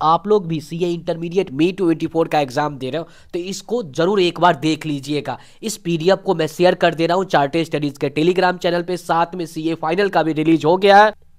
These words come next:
एक बार फिर से बोले, सीए इंटरमीडिएट, सीए फाइनल गाइडेंस नोट को रिलीज कर दिया गया है मई ट्वेंटी फ़ोर एग्जाम। तो आप लोग जरूर इसको एक बार go through कर लीजिएगा। डाउनलोड कहाँ से करना है?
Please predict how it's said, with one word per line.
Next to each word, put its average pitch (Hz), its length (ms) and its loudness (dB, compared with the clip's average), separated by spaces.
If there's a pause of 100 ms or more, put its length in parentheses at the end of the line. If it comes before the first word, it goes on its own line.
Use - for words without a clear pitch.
(140)
एक 156 200 4
बार 147 180 4
फिर 180 100 0
से 214 140 4
बोले, 208 200 2
सीए 175 360 -2
इंटरमीडिएट, 170 580 -2
सीए 156 300 -4
फाइनल 170 340 -2
गाइडेंस 151 600 -4
नोट 165 280 -4
को 175 160 -4
रिलीज 147 320 -4
कर 180 160 0
दिया 185 240 -4
गया 190 140 -6
है 170 140 -4
मई 190 220 -6
ट्वेंटी 160 340 -4
फ़ोर 160 200 0
एग्जाम। 127 320 -6 (360)
तो 185 60 -2
आप 185 320 6
लोग 185 160 2
जरूर 196 260 2
इसको 180 280 0
एक 165 200 0
बार 180 220 4
go 147 320 -2
through 196 280 -8
कर 170 160 -2
लीजिएगा। 147 420 -8
डाउनलोड 190 480 0
कहाँ 190 240 2
से 220 140 -2
करना 202 320 0
है? 226 80 -2